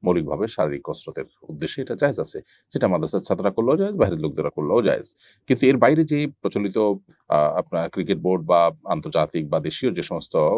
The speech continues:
আপনার, আহ, খেলাধুলাগুলো হয়ে থাকে, যে সমস্ত টুর্নামেন্ট আয়োজন হয়ে থাকে,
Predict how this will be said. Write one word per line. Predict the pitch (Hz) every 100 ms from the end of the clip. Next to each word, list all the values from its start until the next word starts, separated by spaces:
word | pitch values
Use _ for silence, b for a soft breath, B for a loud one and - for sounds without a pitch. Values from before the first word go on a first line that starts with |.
| -
আপনার, | 87 - 80 69
আহ, | - - - 60 - - -
খেলাধুলাগুলো | - 78 71 73 76
হয়ে | 85 90
থাকে, | 87 80 131 b b b _
যে | -
সমস্ত | 85 78
টুর্নামেন্ট | 78 80 78 78
আয়োজন | - 80 78
হয়ে | 90
থাকে, | 95 -